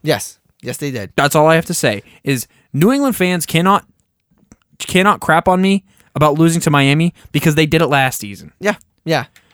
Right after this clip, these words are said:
Speaker 1: So, just a quick rundown of a few highlights from Week thirteen, okay? Uh, Saints clinch. They beat the Falcons
Speaker 2: Yes.
Speaker 1: on Thursday.
Speaker 2: First team to clinch.
Speaker 1: First team to clinch the division, <coughs> okay? Um, we now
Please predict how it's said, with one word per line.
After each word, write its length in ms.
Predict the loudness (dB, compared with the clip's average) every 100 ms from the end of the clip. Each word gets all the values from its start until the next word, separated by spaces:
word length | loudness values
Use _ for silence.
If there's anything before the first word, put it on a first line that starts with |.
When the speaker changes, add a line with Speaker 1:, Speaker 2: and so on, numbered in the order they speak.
| _ -20 -20 -20 -10
Speaker 1:
So, 380 | 0 2 2 -2 -10
just 200 | -4 -4
a 40 | -4
quick 280 | -4 -4
rundown 380 | 0 0 2 0
of 60 | -2
a 80 | -6
few 300 | -6 -4 -2
highlights 580 | 0 0 2 2 -2
from 160 | -4 -6
Week 180 | -6 -6
thirteen, 420 | -6 -6 -6 -10
okay? 240 | -4 -4 -4 -12 -20 -20 -16 -4
Uh, 220 | 0 0
Saints 300 | 0 0 -2
clinch. 440 | -6 -8 -8 -14 -10
They 80 | -6
beat 140 | -6
the 60 | -2
Falcons 340 | 0 0 0
Speaker 2:
Yes. 120 | 0 0
Speaker 1:
on 40 |
Thursday. 340 | 0 -2 0 0
Speaker 2:
First 140 | 0
team 120 | 0
to 60 | -2
clinch. 300 | -4 -6 -4
Speaker 1:
First 200 | -4 -2
team 80 | -4
to 60 |
clinch 200 | -4 -6
the 100 | -6
division, 360 | -8 -8 -8 -12 -14
<coughs> 160 | _ -12
okay? 300 | -4 -2 -4 _ _ _ 2
Um, 300 | 2 2 0
we 100 | 0
now 320 | 2 2 2